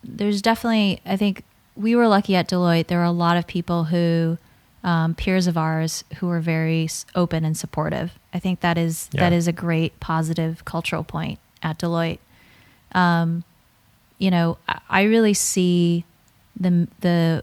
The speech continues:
Speaker 1: the two, <laughs> the only two good managers that I've had in my life, one of them was,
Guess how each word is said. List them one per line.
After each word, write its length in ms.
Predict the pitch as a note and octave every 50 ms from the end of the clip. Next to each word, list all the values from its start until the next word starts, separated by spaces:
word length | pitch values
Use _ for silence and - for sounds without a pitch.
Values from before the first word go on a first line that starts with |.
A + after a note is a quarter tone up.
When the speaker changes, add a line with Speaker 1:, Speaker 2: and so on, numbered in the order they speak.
| - _ -
Speaker 1:
the 100 | - F3
two, 680 | - - - - - A3 G#3 G3+ G3 G3 G3 G3 G3 G#3 G3+
<laughs> 1300 | - - - - _ _ - - - _ _ - - - F#3+ F3+ F3+ - - - _ _ _ _ _ _
the 160 | - F3+ F#3+ -
only 400 | - G#3 A3 A3+ A3+ A#3 A3+ G#3+
two 460 | G3 - - G#3+ G3 F#3+ F#3 F#3 F3+
good 380 | E3+ - F3+ F3 E3+ E3+ D#3+ - _ _ _
managers 840 | - F3 E3+ E3 E3+ E3+ E3+ - E3+ D#3+ D#3+ D#3+ E3 E3+ - - - _ _ -
that 180 | - E3 D#3+ D#3+
I've 140 | D#3+ D#3+
had 200 | E3 F3 D#3+ D#3+
in 60 | D#3+ E3
my 140 | E3 D#3+
life, 500 | D#3+ D#3+ D#3+ D#3 D#3 D#3+ - - - - -
one 180 | - F3 E3+
of 100 | E3 D#3+
them 200 | E3+ E3 D#3+ D#3+
was, 400 | D#3+ D#3 D#3 D#3 D#3 - - -